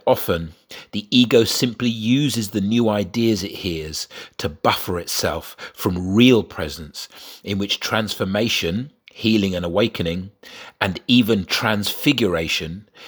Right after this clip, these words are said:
the establishment of an entirely new level of consciousness as soul itself, can occur.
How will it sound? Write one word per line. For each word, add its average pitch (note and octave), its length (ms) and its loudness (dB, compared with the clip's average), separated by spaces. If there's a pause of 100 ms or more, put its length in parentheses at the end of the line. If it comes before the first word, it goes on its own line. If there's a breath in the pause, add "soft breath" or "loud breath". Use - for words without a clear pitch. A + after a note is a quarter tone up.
(140 loud breath)
the G2 100 0
establishment G#2 800 0
of F#2 160 -6
an F#2 80 -2
entirely G#2 720 0
new G#2+ 400 4
level G#2+ 340 2
of F#2+ 140 -6
consciousness G#2 720 -4 (180 loud breath)
as F#2 160 -2
soul G#2 400 2
itself, - 720 0 (300 loud breath)
can F2 160 -6
occur. D#2+ 400 -8